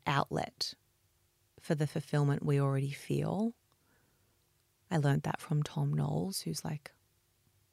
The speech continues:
a master in Vedic philosophy. That was a bit of an aha moment as well, actually.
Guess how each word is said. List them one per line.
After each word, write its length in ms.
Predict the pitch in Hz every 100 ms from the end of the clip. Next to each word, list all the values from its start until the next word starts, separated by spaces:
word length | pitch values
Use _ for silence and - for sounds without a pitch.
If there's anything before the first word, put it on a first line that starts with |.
| _ -
a 80 |
master 520 | 156 139 143 - - 156
in 180 | 147
Vedic 460 | 143 143 139 - - _ _ _ _
philosophy. 680 | - 151 147 - 160 190 220 _ _ _ _ _ _ _ _ _ _ _ _ - _ _ _
That 120 | 147 160
was 100 | 147
a 60 |
bit 140 | 143 143
of 80 |
an 80 | 147
aha 340 | 147 139 139 139
moment 320 | 139 139 135
as 120 | 139
well, 200 | 135 139
actually. 600 | - - - 147 160